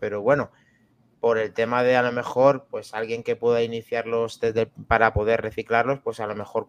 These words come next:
das con alguien en, eh, donde estás para poder solucionar el problema de la batería, pero vamos, espero que,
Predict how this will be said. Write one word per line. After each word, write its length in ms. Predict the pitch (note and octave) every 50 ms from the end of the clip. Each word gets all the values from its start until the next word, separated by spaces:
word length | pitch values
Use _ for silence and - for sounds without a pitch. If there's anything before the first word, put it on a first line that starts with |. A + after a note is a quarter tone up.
| A2 A2
das 220 | A2 A2+ A2+ -
con 160 | - A#2 A2
alguien 320 | A2 A2+ A2+ A2 A#2 A2+ A2+
en, 320 | A2 A2 G#2+ G#2+ G#2+ A2 _ _ _ _ _ _ _ _ _ -
eh, 120 | - A2 A2
donde 200 | A2+ A2 A2+ G#2+
estás 180 | - - A2+ -
para 180 | B2+ B2+ B2
poder 240 | - A2 A2 A2+ G#2+
solucionar 500 | - - A#2 A2+ - - A2 G#2+ G#2+ G#2 G#2
el 60 | G2+
problema 280 | - G#2 G#2 G#2 G#2 G#2+
de 100 | G#2 G#2
la 80 | G#2 G2+
batería, 380 | G#2 G2 G#2 G2+ G#2 A2 A2
pero 120 | G#2+ G#2+ G#2+
vamos, 280 | A2 A2 G2+ F#2 -
espero 380 | - F#2 _ - G#2+ G#2 A2 G#2
que, 400 | - G#2 G#2 G2+ G2 F#2+ F#2+